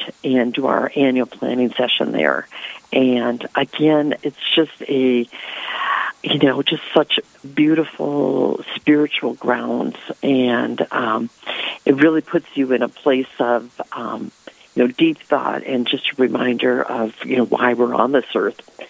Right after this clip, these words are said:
and why we do what we do. And so, yeah, it's, it's, it's wonderful. And, you know, Father, in addition to the actual, um, retreat and conference center, there's the, the campgrounds across the, the road that are just full of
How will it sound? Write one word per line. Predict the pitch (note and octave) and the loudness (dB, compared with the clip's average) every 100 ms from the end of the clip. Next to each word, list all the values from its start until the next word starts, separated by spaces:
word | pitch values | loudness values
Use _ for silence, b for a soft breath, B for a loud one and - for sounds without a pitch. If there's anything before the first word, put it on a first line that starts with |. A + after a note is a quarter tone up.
| - | -6
and | - C3+ A#2 | 2 2 4
why | A#2 B2 | 2 2
we | C3 | -2
do | B2 B2 | -2 0
what | B2 - | 0 -2
we | A#2 | -4
do. | - C#4+ A#3+ - - B B B - | -2 0 -2 -8 -20 B B B 0
And | D3 C#3+ - | 2 2 0
so, | D#3 | 2
yeah, | D3 A3 - | 4 2 0
it's, | D#3 - | -6 -4
it's, | F3 D#3+ - | -4 -4 -2
it's | E3+ - | -2 -2
wonderful. | C#3 D3+ F3 F3 D#3 C3 A#2+ B2 B B B B B - | -4 0 2 0 0 -2 -4 -8 B B B B B 0
And, | E3 D#3+ D#3+ - | 2 4 2 0
you | G3+ | 2
know, | G#3+ A#3 | 2 0
Father, | F#3+ F#3+ F#3+ E3+ | -2 -2 0 0
in | F#3+ | 0
addition | E3+ - D#4 D4+ A#3 - | 0 2 2 2 0 0
to | C#3+ | 2
the | C#3 | 2
actual, | C#3 - - B2+ A#2+ - - | 0 -2 -2 0 0 -2 -8
um, | C3 A#2+ A#2+ | -8 -4 0
retreat | B2 - F#3 B2 | 0 2 2 2
and | - | 0
conference | E3 A3+ E3+ D3+ | 0 0 -2 0
center, | C#3 A#2+ - B2+ B2+ B B B - | -2 0 0 -2 -2 B B B 0
there's | D3 D3 - | 2 2 4
the, | D3+ C3+ B2+ - - | 4 4 0 -4 -6
the | B2 A#2+ A2+ - - - | -2 0 -2 -8 -12 0
campgrounds | F#3 B3 A3+ C3 - | 2 4 2 -2 -4
across | - C#3 - - - | -10 -6 -6 -6 0
the, | C3 B2+ - - | 2 0 -6 -2
the | B2+ A2+ - | -2 -2 -2
road | D#3+ B3 F3+ B2 | 0 2 0 0
that | C3 C3+ | 0 0
are | - C3+ B2 B2 B2 B2 b b b - | -4 -6 -4 -2 -2 -4 b b b -4
just | - - | -4 0
full | F3 A#3 | 0 2
of | - | 0